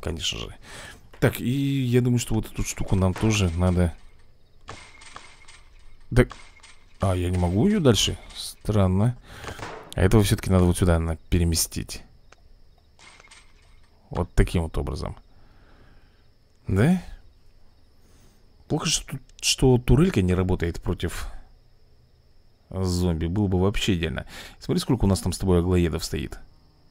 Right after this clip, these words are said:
Просто аглоеды стоят, и всё. Давай посмотрим, что мы можем с ними сделать. У кого там что находится в руках.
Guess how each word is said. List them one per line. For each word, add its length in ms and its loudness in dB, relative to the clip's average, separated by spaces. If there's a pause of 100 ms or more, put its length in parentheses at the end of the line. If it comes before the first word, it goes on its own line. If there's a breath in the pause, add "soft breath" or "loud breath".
(540)
Просто 420 -2
аглоеды 520 2
стоят, 380 -4
и 40 -6
всё. 320 -10 (1600 loud breath)
Давай 400 2
посмотрим, 480 2
что 200 -2
мы 160 2
можем 320 0
с 140 -6
ними 260 -2 (380)
сделать. 640 -8 (1080)
У 100 -8
кого 260 0
там 120 -2
что 240 -2
находится 460 -4
в 80 -8
руках. 440 -8